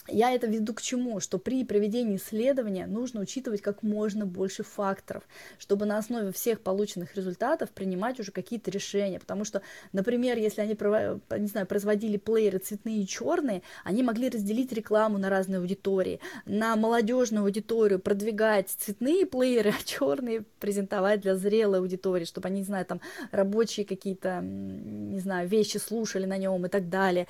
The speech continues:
Ну, то есть, э, бизнесовая реклама, может быть, и молодёжная, на разные каналы. Ну, то есть, там очень много нюансов. И это я всё веду к тому, что контекст никогда не нужно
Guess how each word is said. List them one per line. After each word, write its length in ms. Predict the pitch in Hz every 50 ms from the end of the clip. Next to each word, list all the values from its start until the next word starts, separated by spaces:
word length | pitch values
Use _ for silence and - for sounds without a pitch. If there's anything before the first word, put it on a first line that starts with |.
| - - - 269 -
Ну, 100 | 262 277
то 100 | 311 302
есть, 140 | - - -
э, 220 | - 220 214 165 190
бизнесовая 600 | 196 226 233 254 262 262 - 330 359 349 330 285
реклама, 420 | 277 269 - 262 254 240 226 220
может 200 | 214 220 220 208 208
быть, 140 | 196 - -
и 20 |
молодёжная, 400 | 220 226 226 220 220 202 208 202 196 196 190 185 180 175
на 120 | 180 185
разные 320 | 196 220 247 254 233 226 214
каналы. 380 | - 214 202 196 196 190 185
Ну, 60 | 190 226
то 60 | 285
есть, 100 | 277 - - - - - -
там 160 | 240 254 277
очень 200 | 294 - - 285
много 340 | 277 269 277 262 214 208 196
нюансов. 460 | 190 214 269 339 392 - - - -
И 160 | 180 190 226
это 160 | 240 233 254
я 100 | 240 226
всё 200 | - - 233 214
веду 200 | 202 214 202 233
к 60 | -
тому, 240 | - 220 202 247 339
что 180 | 359 - 247 214
контекст 600 | - - 214 214 214 208 - 262 262 262 - -
никогда 340 | 202 196 202 196 190 202 196
не 100 | 190 196
нужно 400 | 196 202 196 185 185 175 170